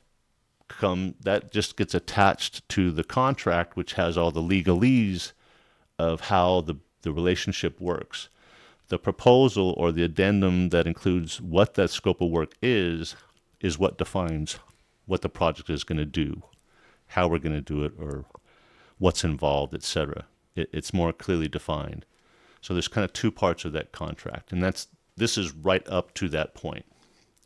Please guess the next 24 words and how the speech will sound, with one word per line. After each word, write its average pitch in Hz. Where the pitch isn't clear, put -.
Okay, 135
so -
I 98
hope 131
that's 139
clear, 123
everybody. 87
Uh, 85
I 90
know 104
we 113
talked 113
about 107
a 98
lot 95
of 95
stuff -
here, 135
but 98
I 95
wanna 101
make -
sure 104
that 92